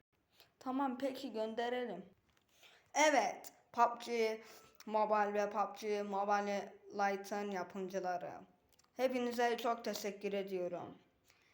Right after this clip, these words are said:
Ben kazandım ama şeytan hile yaparak kaybetti. Hepinize bu oyunu sunduğunuz için dünyamıza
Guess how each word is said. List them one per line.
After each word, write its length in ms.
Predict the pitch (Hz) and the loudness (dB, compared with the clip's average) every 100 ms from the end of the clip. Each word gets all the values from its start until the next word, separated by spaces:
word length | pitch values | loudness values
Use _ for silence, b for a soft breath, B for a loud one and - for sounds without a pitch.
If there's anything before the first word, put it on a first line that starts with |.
| b b - | b b 6
Ben 240 | 277 277 | 6 6
kazandım 600 | 262 233 233 220 214 185 160 | 6 6 6 2 0 0 0
ama 220 | 240 240 | 0 0
şeytan 440 | 226 208 208 220 220 | 0 -2 -2 -4 -4
hile 540 | - 214 202 208 214 | -6 -8 -6 -4 2
yaparak 580 | 214 214 202 185 156 147 - - _ b b | 4 4 2 2 0 -4 -12 -20 _ b b
kaybetti. 960 | - 269 269 214 196 185 - - - - - - _ _ _ - _ - | 10 12 12 8 2 -2 -6 -12 -14 -14 -18 -20 _ _ _ -20 _ -10
Hepinize 680 | 214 220 208 202 190 175 202 | -8 -4 -4 -2 -2 -2 -2
bu 100 | 214 | 0
oyunu 480 | 214 202 190 180 - - _ _ _ - 180 b b b - | 0 0 -4 -6 -10 -16 _ _ _ -20 -20 b b b -14
sunduğunuz 800 | - 226 220 220 226 247 240 | -6 -4 0 2 2 0 -4
için 600 | 233 214 214 190 185 185 180 | -6 -6 -4 -4 -4 -10 -6
dünyamıza 1040 | 190 208 220 220 220 220 226 226 233 233 | -4 -2 0 0 0 0 2 4 2 -2